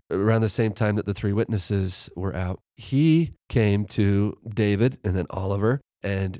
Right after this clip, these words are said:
he said, quote, "I inquired seriously at David if it was true that he had seen the angel according to his testimony as one of the witnesses of the Book of Mormon." And you gotta know that Thomas B. Marsh actually comes into the church largely because of the three witnesses. And so, like,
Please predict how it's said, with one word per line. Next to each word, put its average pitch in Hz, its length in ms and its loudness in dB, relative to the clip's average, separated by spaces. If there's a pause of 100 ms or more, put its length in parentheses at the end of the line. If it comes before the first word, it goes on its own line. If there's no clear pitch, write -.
(200)
he 113 160 2
said, 101 340 0
quote, 104 320 0 (140)
"I 107 120 2
inquired 123 540 2
seriously 120 640 2
at 98 160 -2
David 92 420 -4 (220)
if 104 180 -2
it 113 120 2
was 107 180 4
true 113 440 2 (200)
that 98 120 -2
he 107 120 2
had 98 120 -2
seen 110 260 0
the 104 160 0
angel 101 360 0
according 104 380 0
to 98 100 -2
his 98 140 0
testimony 95 680 -4 (100)
as 98 120 -6
one 107 140 2
of 98 60 -2
the 98 60 0
witnesses 101 460 -4
of 95 60 -10
the 98 80 -6
Book 101 160 -12
of - 80 -10
Mormon." 101 240 -6 (260)
And 120 80 -2
you 127 80 2
gotta 127 120 2
know 127 140 2
that 117 100 -2
Thomas 117 280 0
B. 113 100 -4
Marsh 110 260 0
actually 107 280 -4
comes 104 260 -2
into 113 160 0
the 104 80 -2
church 101 340 -4
largely 107 400 0
because 104 380 0
of 107 100 -2
the 92 60 -6
three 98 220 -8
witnesses. 101 580 -8 (320)
And 95 180 -2
so, 95 380 -2
like, 98 240 -4